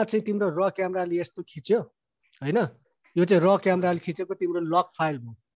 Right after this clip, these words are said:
बुझ्यौ नि? अनि त्यस पछाडि तिमीले क्रिएटिभ तरिकाले त्यसमा लुट युज गर्यौ, यो यस्तो देख्यो। अनि त्यसलाई अझ बेटर क्रिएटिभ युज गर्यो भने तिमीले यस्तो देखाउन सक्छौ क्या। भनेको मतलब लुट भनेको क्रिएटिभ पार्ट हो।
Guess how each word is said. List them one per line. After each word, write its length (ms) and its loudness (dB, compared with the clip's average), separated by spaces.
बुझ्यौ 240 2
नि? 120 -2
अनि 120 2
त्यस 200 2
पछाडि 340 2
तिमीले 280 -2
क्रिएटिभ 440 -2
तरिकाले 400 0
त्यसमा 300 -4
लुट 300 -2
युज 280 -4
गर्यौ, 240 4
यो 100 0
यस्तो 340 -2
देख्यो। 340 -8
अनि 80 -4
त्यसलाई 260 4
अझ 140 0
बेटर 340 2
क्रिएटिभ 380 -2
युज 160 -4
गर्यो 180 0
भने 80 -6
तिमीले 240 -2
यस्तो 240 -8
देखाउन 300 -8
सक्छौ 320 -18
क्या। 160 -4
भनेको 260 2
मतलब 360 0
लुट 260 0
भनेको 320 -2
क्रिएटिभ 440 0
पार्ट 220 -10
हो। 280 -16